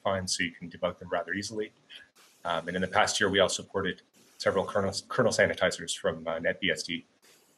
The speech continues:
um, in particular the address sanitizer, memory sanitizer, and those,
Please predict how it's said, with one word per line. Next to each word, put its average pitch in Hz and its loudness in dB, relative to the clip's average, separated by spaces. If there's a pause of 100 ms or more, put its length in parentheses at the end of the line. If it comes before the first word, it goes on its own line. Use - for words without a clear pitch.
um, 80 -14
in 80 -20
particular 90 -2
the 78 -2
address 90 2
sanitizer, 87 -2
memory 87 -2
sanitizer, 80 -4
and 80 -14
those, 82 -6